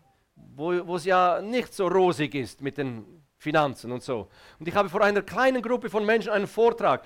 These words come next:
und ich zeige ein Bild von einem fahrbaren Klinik, ein Lastwagen mit einer,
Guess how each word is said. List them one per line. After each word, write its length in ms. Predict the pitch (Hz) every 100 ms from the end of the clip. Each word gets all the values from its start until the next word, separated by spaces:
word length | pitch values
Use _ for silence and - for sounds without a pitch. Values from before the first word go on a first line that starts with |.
| - -
und 80 | -
ich 100 | 196
zeige 320 | - 226 226
ein 220 | 240 214 175
Bild 280 | 285 269
von 160 | - 220
einem 300 | 214 208 180 - -
fahrbaren 600 | - 220 233 220 214 208
Klinik, 460 | 185 233 233 185 202
ein 140 | 185
Lastwagen 600 | 190 214 - 214 190 180
mit 140 | 185
einer, 240 | 185 185